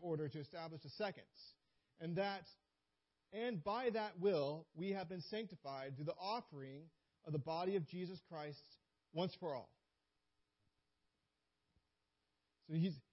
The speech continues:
he's working on his argument, and then he makes this, like, t-, phrase, like, "So there's this moment, this time, when Christ came into the world, he said."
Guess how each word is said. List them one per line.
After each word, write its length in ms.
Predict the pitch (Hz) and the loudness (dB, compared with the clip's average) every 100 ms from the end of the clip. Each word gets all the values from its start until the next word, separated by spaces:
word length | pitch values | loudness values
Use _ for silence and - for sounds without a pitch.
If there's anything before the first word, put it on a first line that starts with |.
| - | -6
he's 100 | 143 | 2
working 240 | 208 233 | 4 6
on 60 | 220 | 4
his 100 | 175 - | 2 0
argument, 540 | 214 208 240 240 233 - - _ _ _ _ _ _ _ - | 2 4 4 4 2 -6 -16 _ _ _ _ _ _ _ -4
and 120 | 170 | 4
then 100 | 240 | 6
he 60 | 262 | 6
makes 180 | 254 - | 4 2
this, 140 | 214 | 4
like, 200 | 233 175 - _ _ _ | 4 4 -2 _ _ _
t-, 80 | - - _ - | -16 -16 _ -2
phrase, 480 | 214 226 226 226 - - | 2 6 4 2 -8 -8
like, 160 | 147 139 _ _ | -8 -8 _ _
"So 60 | 196 | 6
there's 220 | 180 233 | 8 8
this 100 | 214 | 6
moment, 420 | 190 220 233 233 | 4 6 6 4
this 360 | 226 - _ - _ - | 0 -18 _ -20 _ -14
time, 480 | 202 202 214 226 214 _ _ _ _ _ | -8 -6 -6 -8 -14 _ _ _ _ _
when 220 | 165 185 175 | 2 4 4
Christ 640 | - 208 240 247 - - - | 2 2 2 0 -4 -14 -4
came 360 | 208 214 214 202 | 0 2 0 -2
into 320 | 190 220 220 | -2 -2 2
the 140 | 214 | 6
world, 340 | 160 175 196 180 | 6 6 6 4
he 220 | 165 180 - | 0 -4 0
said." 320 | 208 180 107 | 2 2 0